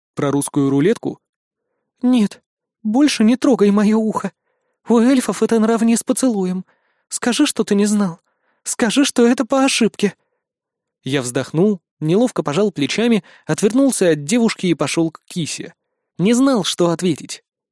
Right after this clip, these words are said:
А неправильный ответ может спровоцировать эльфийку на глупость. «Вань-Вань!» — громко повторила младшая.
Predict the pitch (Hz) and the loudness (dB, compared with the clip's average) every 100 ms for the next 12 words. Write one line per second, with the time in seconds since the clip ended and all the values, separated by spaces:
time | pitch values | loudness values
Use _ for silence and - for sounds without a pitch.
0 | _ 156 156 165 139 131 131 131 - 220 | _ -4 -2 0 0 0 -2 -4 -2 -2
1 | - _ - 156 202 - 208 202 190 220 | -2 _ -4 0 0 0 0 0 0 2
2 | 208 202 170 160 - 233 - 131 143 175 | 2 0 -2 -2 0 -2 -2 -4 -4 -4
3 | 202 - - - - _ _ _ _ _ | -4 -4 -10 -12 -14 _ _ _ _ _
4 | _ - 269 330 302 339 311 190 _ _ | _ -4 2 4 4 4 4 0 _ _
5 | _ 156 160 151 151 156 - 160 156 156 | _ 0 0 2 -2 -2 0 0 0 0
6 | 185 139 - 127 107 | -2 -4 -8 -10 -12